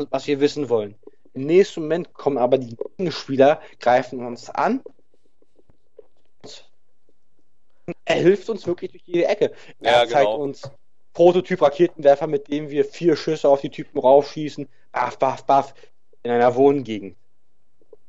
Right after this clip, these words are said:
Speaker 1: Irgendwo in Bangkok oder Vietnam. Äh, was?
Speaker 2: Ja, ja, ja, in der Tat, das, äh, <laughs> es macht, es machte schon so nicht sonderlich viel Sinn. Aber das war halt auch so, ich meine, das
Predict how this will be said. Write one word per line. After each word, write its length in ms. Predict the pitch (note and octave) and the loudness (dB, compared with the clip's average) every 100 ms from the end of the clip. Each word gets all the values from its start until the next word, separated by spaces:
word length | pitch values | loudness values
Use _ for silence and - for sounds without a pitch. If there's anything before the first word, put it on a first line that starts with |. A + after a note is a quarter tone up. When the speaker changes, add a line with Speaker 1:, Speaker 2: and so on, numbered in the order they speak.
| - | -14
Speaker 1:
Irgendwo 460 | - C#3+ D3 A#2+ C3+ | -2 0 0 2 2
in 80 | B2+ | 4
Bangkok 420 | A#2+ D3 A#2 - | 2 2 -2 -2
oder 140 | A2+ A2+ | 0 0
Vietnam. 420 | A2+ C3 C3 A2 - - - | 0 0 -2 -4 -18 -20 -4
Äh, 920 | C3+ C#3 C#3 C3+ C3+ C#3 C#3 C3+ A#2+ A2 - - - - - - - - - - - - - | 0 4 4 4 2 4 4 4 -2 -14 -20 -20 -20 -20 -20 -8 -8 -8 -16 -18 -20 -20 -16
was? 280 | D#3 B3+ - - - - - - - - - | -4 -4 -4 -16 -20 -16 -16 -16 -16 -20 -4
Speaker 2:
Ja, 280 | C#3+ C3 - - | 0 0 0 -8
ja, 260 | B2 A#2+ - - - | -2 -2 -4 -12 -16
ja, 180 | G2+ A2 | -6 -6
in 160 | - A2 | -6 -8
der 100 | G#2 | -8
Tat, 300 | G2+ G#2 - | -6 -6 -8
das, 200 | - - | -16 -10
äh, 120 | A2+ - A#3 - - - - - - - - - | -10 -2 -2 -2 -18 -18 -20 -20 -20 -20 -20 -20
<laughs> 340 | - - - - | -20 -20 -20 -20
es 120 | - | -4
macht, 240 | B2+ - | -4 -4
es 140 | A#2 - | -14 -6
machte 240 | B2 - | -6 -4
schon 220 | - B2 | -12 -12
so 180 | A2+ A2+ | -10 -12
nicht 180 | A#2+ G#2 | -12 -14
sonderlich 460 | A2+ G#2 G2+ G2+ - | -14 -10 -10 -10 -12
viel 140 | G#2+ | -12
Sinn. 300 | G#2 G#2 G#2 - | -12 -16 -12 -2
Aber 180 | A2+ | -2
das 160 | A#2+ - | -2 0
war 80 | B2+ | 2
halt 140 | C3 | 4
auch 160 | A2 B2+ | 0 0
so, 100 | C#3 | -6
ich 80 | A2+ | -4
meine, 160 | A#2 | -6
das 180 | A#2 - | -6 -18